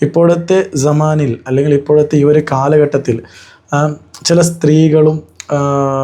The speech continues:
അതേപോലെ ചില, ആ, വയസ്സായ ഉമ്മമാരും, ആ, ഇത്തരത്തിലുള്ള സോഷ്യൽ മീഡിയയിൽ വന്നിരിക്കുന്നതിൻ്റെ, ആ, വിഷയത്തിൽ ഇസ്ലാമികപരമായിട്ടുള്ള വിഷയങ്ങൾ എന്തൊക്കെയാണെന്ന് ഉസ്താദ് പറയുന്നത് നമുക്ക് കേട്ട് നോക്കാം.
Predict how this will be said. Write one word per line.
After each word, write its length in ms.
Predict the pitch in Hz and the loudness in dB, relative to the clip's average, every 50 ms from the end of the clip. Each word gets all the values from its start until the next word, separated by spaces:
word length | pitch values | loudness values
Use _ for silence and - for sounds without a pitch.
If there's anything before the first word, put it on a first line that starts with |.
| 135 131 131 135 135 135 131 | -2 0 0 0 2 2 2
അതേപോലെ 380 | 131 131 139 131 135 139 139 | 2 2 2 2 2 0 0
ചില, 360 | 135 - - 139 139 143 139 139 - - - - - _ _ - | 0 0 0 2 2 2 0 -2 -6 -16 -20 -20 -20 _ _ -2
ആ, 40 | 143 143 143 139 139 139 135 131 | 0 0 2 2 4 4 4 4
വയസ്സായ 640 | 131 135 131 - - - 170 160 165 165 160 151 143 - - | 2 2 0 -2 -2 -2 0 0 2 2 2 0 0 -2 -4
ഉമ്മമാരും, 720 | 135 127 139 147 151 143 143 139 135 131 131 131 135 139 - _ _ _ _ _ - | -6 -4 -2 -2 -2 -2 -2 -2 -2 -2 -2 -2 -4 -6 -10 _ _ _ _ _ -8
ആ, 400 | 139 139 139 139 143 147 147 143 156 | -6 -4 -2 -2 -2 -2 -4 -6 -8
ഇത്തരത്തിലുള്ള 640 | 165 - - - 147 139 139 151 143 143 143 143 139 147 | -14 -16 -4 0 0 2 2 2 2 4 4 2 0 0
സോഷ്യൽ 340 | - - 151 143 - 151 147 | -2 -4 -2 0 0 0 2
മീഡിയയിൽ 320 | 151 147 143 143 143 139 | 2 2 2 2 4 4
വന്നിരിക്കുന്നതിൻ്റെ, 1040 | 139 135 135 139 143 147 151 147 139 135 - - 147 139 135 131 135 131 131 139 139 - - - - - - - _ _ - | 2 2 2 0 2 2 2 2 2 0 0 0 0 2 2 2 2 2 2 2 0 -2 -10 -20 -20 -20 -20 -20 _ _ -4
ആ, 200 | 151 156 156 - - | -2 -2 0 0 0
വിഷയത്തിൽ 480 | 143 123 - 156 151 147 - 147 143 | 0 0 2 2 2 2 2 2 0
ഇസ്ലാമികപരമായിട്ടുള്ള 1200 | 143 143 - - 151 151 156 156 160 156 160 151 147 147 143 139 139 135 135 131 131 - 127 131 139 | 0 0 0 0 0 2 2 2 2 2 2 2 2 2 2 0 -2 -2 -2 -4 -2 -2 0 0 0
വിഷയങ്ങൾ 540 | 143 139 131 123 - - 127 127 127 127 127 | 0 -2 -4 -6 -2 -2 -2 -2 0 0 0
എന്തൊക്കെയാണെന്ന് 560 | 123 123 131 127 123 - 139 131 127 131 131 | 0 0 0 -2 0 0 0 2 2 2 0
ഉസ്താദ് 300 | 127 123 - - 127 127 | 0 -2 -2 0 2 2
പറയുന്നത് 480 | 131 127 127 127 127 123 127 127 127 135 | 2 2 2 2 2 2 2 2 2 2
നമുക്ക് 220 | 143 156 151 170 | 0 0 0 2
കേട്ട് 160 | 165 160 151 | 0 2 2
നോക്കാം. 220 | 131 123 120 113 | 0 0 -2 -4